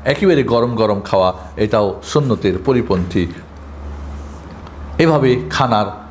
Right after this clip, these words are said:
ত্রুটি বর্ণনা করা। অনেকে আছে খানার লবণ বেশি হয়েছে, কম হয়েছে, অমুক হয়েছে, তুমুক হয় নাই, ভালো হয় নাই, মন্দ, এই ধরনের খানার ত্রুটি বর্ণনা করা ঠিক না। তাতে করে যিনি খানা পাকিয়েছেন, যিনি আপনাকে খাওয়াচ্ছেন,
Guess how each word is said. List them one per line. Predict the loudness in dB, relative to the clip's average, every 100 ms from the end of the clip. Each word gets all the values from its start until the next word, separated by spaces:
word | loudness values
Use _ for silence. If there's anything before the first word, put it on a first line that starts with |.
| -4
ত্রুটি | 0 2 2
বর্ণনা | 2 2 2 2 0
করা। | 0 0 0 -2 -12 -18 -18 -16 -16 -14 -12 -12 -4
অনেকে | 0 2 2
আছে | 2 2 -2 -4 -10
খানার | -2 0 4
লবণ | 4 4 2
বেশি | 0 -2
হয়েছে, | -2 -2
কম | 0 2
হয়েছে, | 2 2 2
অমুক | 0 0 0
হয়েছে, | 0 0
তুমুক | 0 0 0
হয় | 2
নাই, | 2
ভালো | 2 2 2
হয় | 2
নাই, | 2
মন্দ, | 2 0 2 0 -2 -10 -18 -20 -18 -16 -14 -6 2
এই | 4
ধরনের | 6 4 2 0 -6 -2
খানার | 2 2 2
ত্রুটি | 0 2
বর্ণনা | 0 0 0
করা | 0 -2 0
ঠিক | -2
না। | -2 -4 -6 -16 0
তাতে | 2 2
করে | 2 2 2 -2
যিনি | 0 2 0
খানা | 0 0
পাকিয়েছেন, | 0 0 2 0 0 -4 -10 0
যিনি | 4
আপনাকে | 4 4 2 2
খাওয়াচ্ছেন, | 2 2 2 0